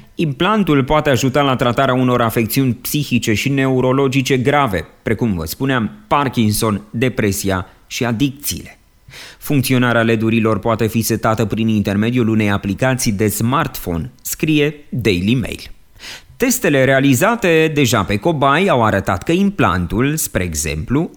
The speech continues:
elimină cu succes dependența de cocaină. Tehnologia de încărcare wireless a implantului ar putea fi aplicată și pe alte dispozitive similare care sunt folosite deja pe scară largă,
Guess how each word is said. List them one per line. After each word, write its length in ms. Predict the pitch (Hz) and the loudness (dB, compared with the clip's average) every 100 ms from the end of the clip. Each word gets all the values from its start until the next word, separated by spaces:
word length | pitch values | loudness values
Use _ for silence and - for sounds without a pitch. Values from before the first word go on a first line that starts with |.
| _ | _
elimină 440 | 147 165 240 208 | 0 2 2 0
cu 120 | 147 | 0
succes 500 | 135 123 104 190 - - - | 0 -2 0 0 0 -6 -12
dependența 840 | 147 160 185 190 180 185 220 196 | -4 -2 0 0 0 2 0 0
de 100 | 175 | 0
cocaină. 560 | 165 175 165 180 190 95 - _ _ - - - - | 0 0 0 0 -2 -4 -8 _ _ -20 -18 -20 -2
Tehnologia 640 | 113 135 127 117 123 120 | 0 2 2 2 2 2
de 80 | 110 | 2
încărcare 500 | 110 107 101 120 107 | 2 2 2 2 2
wireless 540 | 98 98 95 113 147 | 2 2 2 0 0
a 80 | 117 | 2
implantului 680 | 107 107 120 104 98 110 139 | 2 2 2 2 2 0 2
ar 120 | 117 | 2
putea 260 | 101 113 120 | 0 0 0
fi 160 | 113 | 2
aplicată 480 | 117 104 107 120 107 | 0 0 0 0 0
și 180 | 110 131 | 0 0
pe 80 | 127 | 2
alte 260 | 120 131 | 0 2
dispozitive 800 | 131 127 110 131 113 117 131 131 | 2 2 0 0 2 2 2 0
similare 600 | 117 135 123 117 113 147 | 0 2 2 4 2 2
care 200 | 151 135 | 0 0
sunt 260 | 117 135 123 | 2 0 0
folosite 540 | 131 127 113 185 180 | 0 0 2 0 0
deja 320 | 113 101 120 | 0 2 2
pe 120 | 131 127 | 2 0
scară 380 | - 127 113 | -2 0 2
largă, 440 | 143 147 127 101 | 2 2 2 0